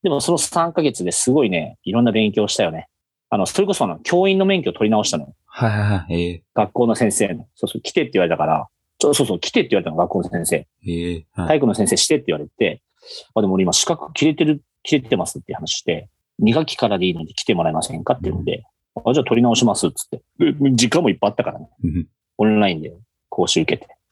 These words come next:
Speaker 1: レポートいっぱい出して受かって。
Speaker 2: うん。
Speaker 1: で、九月から学校の先生始めたんだけ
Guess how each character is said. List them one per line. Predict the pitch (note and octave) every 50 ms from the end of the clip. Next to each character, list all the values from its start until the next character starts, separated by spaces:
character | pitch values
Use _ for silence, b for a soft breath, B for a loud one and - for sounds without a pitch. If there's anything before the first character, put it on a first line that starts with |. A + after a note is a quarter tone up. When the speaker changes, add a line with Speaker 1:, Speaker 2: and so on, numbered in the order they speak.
| _ _ -
Speaker 1:
レ | - E2
ポ | E2 E2
ー | E2
ト | - F#2
い | D2+
っ | - -
ぱ | - - D#2+
い | D#2
出 | D#2 D#2
し | - -
て | - E3+ C#3
受 | E3+
か | - F#2+ -
っ | - _
て。 | - - _ _ _ _ - G#2
Speaker 2:
う |
ん。 | E2 D#2+ E2 D#2+ - _ _ _ _ _ _ -
Speaker 1:
で、 | - D#3+
九 | - C3+
月 | A2+ - - -
か | F#2+
ら | E2+
学 | - F2+ -
校 | - F#2 F2
の | -
先 | - G2 -
生 | - -
始 | - - D#2+
め | D#2+
た | - -
ん | -
だ | -
け | -